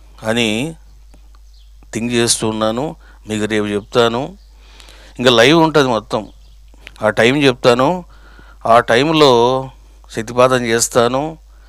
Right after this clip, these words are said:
ఇంకా ఎంతమంది కూర్చుంటారో అంతమంది, వాళ్ళు మన శిష్యులా కాదని కాదు, ఇంకా ఇది విశ్వప్రేమ,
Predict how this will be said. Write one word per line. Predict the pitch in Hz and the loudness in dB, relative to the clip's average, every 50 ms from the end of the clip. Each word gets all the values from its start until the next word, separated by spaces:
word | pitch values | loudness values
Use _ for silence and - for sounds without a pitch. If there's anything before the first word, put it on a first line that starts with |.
| - - - - - - - - - - - - | -20 -20 -20 -20 -20 -20 -20 -20 -20 -20 -20 -10
ఇంకా | 117 113 120 | -6 -2 0
ఎంతమంది | 117 113 123 135 123 135 120 131 143 156 | 2 2 2 2 0 0 2 2 0 0
కూర్చుంటారో | 156 151 139 - 147 143 139 147 143 143 156 156 | 0 0 -2 -2 -2 -2 2 2 4 6 6 4
అంతమంది, | 143 135 131 131 120 120 120 123 127 113 104 - - | 4 2 0 -2 -2 -2 -2 -4 -6 -8 -8 -8 -6
వాళ్ళు | 113 110 110 113 | -6 -4 -4 -4
మన | 110 110 107 104 | -4 -4 -4 -4
శిష్యులా | 101 113 117 110 - - 131 120 123 123 131 135 | -6 -6 -8 -8 -8 -6 -2 0 2 2 2 2
కాదని | 127 - 120 110 113 123 127 127 135 127 | 2 0 0 0 2 2 2 0 0 0
కాదు, | 117 110 113 131 135 | 0 0 0 0 0
ఇంకా | 139 131 120 113 123 104 98 95 92 - - 113 | -2 -6 -6 -4 -4 -4 -4 -6 -10 -14 -14 -12
ఇది | 110 113 110 | -10 -8 -8
విశ్వప్రేమ, | 107 110 - - - 143 139 127 139 123 113 110 104 101 107 | -6 -6 -6 -6 -4 -4 -4 -4 -4 -4 -4 -4 -4 -4 -4